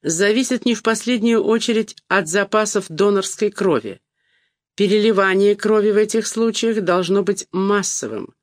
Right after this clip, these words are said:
Донорскую кровь хранят в холодильниках, зависящих от электрической сети. Разрушение этой сети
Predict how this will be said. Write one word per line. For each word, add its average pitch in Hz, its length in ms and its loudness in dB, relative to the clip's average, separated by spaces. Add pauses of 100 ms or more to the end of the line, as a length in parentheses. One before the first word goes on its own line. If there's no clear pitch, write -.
(380)
Донорскую 247 920 0
кровь 233 320 0
хранят 226 460 0
в - 40 -10
холодильниках, 196 880 0
зависящих 180 880 -2
от 185 220 -2
электрической 175 880 -2
сети. 117 600 -4 (460)
Разрушение 143 1000 2
этой 240 420 0
сети 277 520 -2